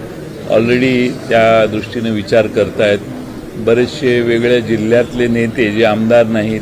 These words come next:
खासदार नाहीत, मंत्री नाहीत, अशा लोकांच्या मनातही पवार साहेबांच्या नेतृत्वाखाली काम करायचं होतं आम्हाला यापूर्वीपासून,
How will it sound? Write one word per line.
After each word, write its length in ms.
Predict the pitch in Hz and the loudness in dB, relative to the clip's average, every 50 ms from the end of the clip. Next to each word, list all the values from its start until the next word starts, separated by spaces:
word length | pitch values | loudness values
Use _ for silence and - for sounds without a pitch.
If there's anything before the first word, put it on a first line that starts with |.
| - - | -6 -4
खासदार 420 | 120 107 98 92 - 113 117 117 110 | -2 0 0 0 2 2 2 2 2
नाहीत, 320 | 107 107 104 104 104 98 98 - - - - - - - - - - - | 0 -2 -2 -2 -4 -6 -8 -10 -14 -14 -14 -14 -14 -16 -16 -16 -10 -6
मंत्री 380 | - 110 110 - - 123 135 127 | -4 -4 -2 0 0 2 2 2
नाहीत, 300 | 113 104 98 92 95 98 - - - - - - - - - - - - | 2 2 2 0 -2 -4 -8 -12 -16 -18 -20 -18 -18 -18 -18 -18 -10 -6
अशा 260 | - 120 - - 135 123 | -6 -6 -2 -2 0 0
लोकांच्या 540 | 127 123 117 - 135 127 127 123 139 131 | 0 0 0 0 0 0 0 0 0 0
मनातही 880 | 123 120 120 123 123 117 117 139 135 127 131 135 135 135 135 135 135 131 | 0 0 0 0 -2 -2 -2 -2 -2 0 0 0 0 0 0 0 -2 -4
पवार 380 | 123 - - 120 120 120 120 120 | -4 -2 2 4 4 4 2 0
साहेबांच्या 680 | - - 123 120 117 123 123 127 127 123 - 131 131 127 | 0 0 0 2 2 2 0 0 -2 -2 0 0 0 0
नेतृत्वाखाली 800 | 120 113 - - 123 113 98 135 127 120 - 127 120 120 123 | 0 -2 -2 -2 -4 -2 0 0 0 0 0 -2 -2 -2 -2
काम 300 | 117 117 117 113 117 120 | -2 0 0 0 0 -2
करायचं 480 | 113 - 117 113 120 120 110 - 127 110 | -2 0 2 4 4 2 2 0 -4 -4
होतं 260 | 110 117 110 - 143 | -4 -4 0 2 4
आम्हाला 300 | 135 120 113 113 107 107 | 4 4 4 2 0 0
यापूर्वीपासून, 1120 | 104 101 107 107 - - 113 101 110 113 110 107 107 98 95 - 110 92 90 92 - - | 0 2 2 2 0 0 -2 -2 -2 -2 0 0 0 -2 -2 -2 -6 -6 -6 -8 -10 -14